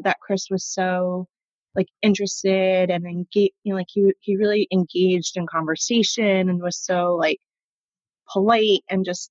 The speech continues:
different. You can tell that he was someone who really cared about other people and really wanting to get to know them on, you know, like, connecting with them on a deeper level. And so that's what, you know, happened at dinner. And he also loved karaoke. So, um,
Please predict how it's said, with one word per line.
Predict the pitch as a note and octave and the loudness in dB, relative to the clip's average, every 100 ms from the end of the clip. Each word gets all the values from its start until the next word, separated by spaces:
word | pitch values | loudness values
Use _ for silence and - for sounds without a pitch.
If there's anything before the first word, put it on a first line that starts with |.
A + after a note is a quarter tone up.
| - | -4
different. | G#3 - E3 F3+ | -2 -2 -6 -6
You | |
can | - | -4
tell | F#3+ G3 F#3+ | -4 -2 -2
that | - | -4
he | - G3+ | -4 -2
was | F#3 - | -2 -4
someone | F3+ F3 F3 | -4 -4 -4
who | F3 | -4
really | E3+ E3+ E3 - | -6 -8 -8 -6
cared | - D#3 F3 | -2 0 0
about | G3 A3+ | -2 -4
other | A#3 B3 A#3 - | -2 -2 -4 -6
people | B3+ B3+ C4 C#4+ _ _ _ - | -6 -4 -6 -6 _ _ _ -2
and | F#3+ - - | -2 -2 0
really | F#3 F#3 | 2 2
wanting | F3+ E3+ F3 | 0 -2 -4
to | F3+ | -6
get | F3+ - | -6 -8
to | - F3 | -6 -4
know | E3 E3 | -2 -2
them | F3 E3 | -2 -2
on, | D#3+ D#3+ E3+ _ - | -2 -4 -10 _ -4
you | G3 | -2
know, | E3 | 0
like, | - - - | -2 -6 -4
connecting | F#3+ F3 - F#3 | 0 0 0 -4
with | E3 - | -4 -4
them | E3 D#3 | -4 -2
on | D#3 | -4
a | D#3 | -4
deeper | - D#3+ D#3 | -6 -4 -4
level. | D3 D3 D3+ A3 B3+ - _ _ _ _ - | -2 -2 -2 -4 -6 -8 _ _ _ _ -6
And | F3 | -4
so | - E3+ | -2 0
that's | E3 - - - | 0 -2 -10 -10
what, | E3 D#3 - _ _ _ _ _ _ _ _ _ | -2 -2 -4 _ _ _ _ _ _ _ _ _
you | F#3 | -2
know, | E3 | 0
happened | E3+ D#3 E3 | 0 0 -2
at | - - | -4 0
dinner. | F3+ D3+ - F#3 _ _ _ _ _ - | 0 0 -6 -14 _ _ _ _ _ 2
And | G#3 | 4
he | G#3 | 4
also | G3 G3+ | 4 2
loved | G3 F#3 - F#3 | 2 0 -4 -2
karaoke. | F3 F3 F#3+ - E3+ F3 | 0 0 -2 -2 -6 -6
So, | - F3+ E3+ - - | -6 -4 -4 -6 -6
um, | E3+ E3 | -4 -6